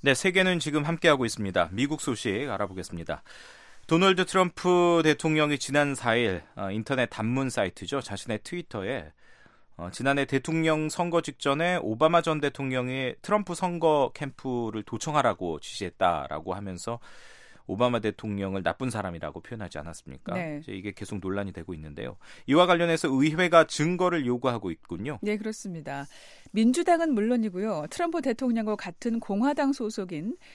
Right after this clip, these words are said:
Speaker 2: 존 맥케인 상원 의원도 증거를 제출하라고 백악관에 촉구했습니다. 맥케인 의원이 어제 씨엔엔 방송과 인터뷰를 통해서요. 트럼프 대통령은 구체적인 증거를 제출하든지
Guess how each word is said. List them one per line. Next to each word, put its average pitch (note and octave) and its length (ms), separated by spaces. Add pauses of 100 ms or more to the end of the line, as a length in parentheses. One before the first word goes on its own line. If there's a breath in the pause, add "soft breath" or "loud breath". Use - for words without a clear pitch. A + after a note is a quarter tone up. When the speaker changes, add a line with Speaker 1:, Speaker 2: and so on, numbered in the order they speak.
Speaker 2:
존 C#4+ 240
맥케인 C4+ 460
상원 G#3 380
의원도 D#3 580 (300 soft breath)
증거를 C4+ 460
제출하라고 A3 840
백악관에 F#3+ 460
촉구했습니다. F3+ 840 (540 loud breath)
맥케인 C4+ 360
의원이 C#4+ 360
어제 A#3+ 500
씨엔엔 D4+ 480
방송과 A3+ 480
인터뷰를 G3+ 440
통해서요. D#3 640 (500 loud breath)
트럼프 D#4+ 280
대통령은 C4+ 880
구체적인 C4 800
증거를 B3+ 480
제출하든지 F#3 960